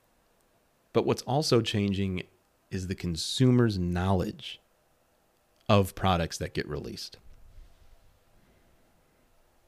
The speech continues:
Golf brands would be extremely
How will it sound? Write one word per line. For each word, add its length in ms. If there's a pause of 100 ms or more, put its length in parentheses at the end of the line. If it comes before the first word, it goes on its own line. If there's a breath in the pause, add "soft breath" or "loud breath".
(200)
Golf 260
brands 300
would 140
be 160
extremely 1300